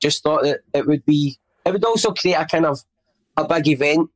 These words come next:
you know what I mean, for my first real thing after the pandemic, to just sort of say, "Right, we're, we're getting the show on the road," you know what I mean? So we were dead happy that he agreed to do it, and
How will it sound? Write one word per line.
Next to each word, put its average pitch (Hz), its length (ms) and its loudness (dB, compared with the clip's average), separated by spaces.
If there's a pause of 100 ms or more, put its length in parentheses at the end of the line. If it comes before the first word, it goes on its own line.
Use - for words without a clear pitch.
(120)
you 156 100 0
know 160 80 2
what 156 100 0
I - 20 2
mean, 165 240 2
for 170 140 0
my 147 160 2
first 151 340 -2
real 156 180 4
thing 160 360 0
after 151 300 0
the 139 100 -2
pandemic, 143 800 0
to 139 120 -2
just 147 240 -2
sort 127 180 0
of - 80 -2
say, 147 340 0 (520)
"Right, 147 280 0
we're, 151 120 0 (160)
we're 147 140 0
getting 156 320 2
the 156 80 2
show 156 300 0
on 151 120 4
the 147 100 2
road," 156 280 0
you 160 60 2
know 160 60 2
what 139 60 0
I 151 40 4
mean? 160 120 2
So 160 140 -2
we 170 100 2
were 165 180 0
dead 170 220 -2
happy 151 460 0
that 143 160 -2
he 151 160 2
agreed 143 400 0
to 139 80 0
do 139 180 0
it, 147 140 0
and 135 220 0